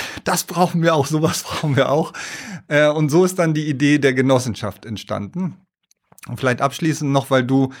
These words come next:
den Begriff Spendengelder, äh, verwendet hast. Bei uns ist es tatsächlich keine Spende.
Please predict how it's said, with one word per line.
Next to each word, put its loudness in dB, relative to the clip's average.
den 4
Begriff 2
Spendengelder, 0
äh, -6
verwendet -2
hast. -4
Bei 4
uns 2
ist -2
es -6
tatsächlich -2
keine -2
Spende. 0